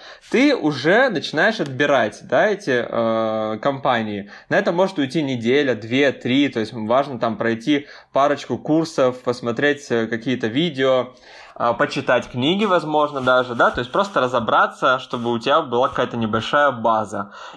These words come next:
И в дальнейшем уже положить деньги, сформировать свой портфель. А после этого все, можно забывать.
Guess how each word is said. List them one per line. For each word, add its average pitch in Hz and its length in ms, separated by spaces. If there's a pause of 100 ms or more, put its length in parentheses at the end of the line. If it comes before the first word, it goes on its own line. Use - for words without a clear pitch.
И 151 340
в 120 40
дальнейшем 135 680
уже 135 220
положить 139 540
деньги, 127 580
сформировать 113 760
свой 143 220
портфель. 120 600
А 123 120
после 139 320
этого 208 320
все, 190 320
можно 143 300
забывать. 156 600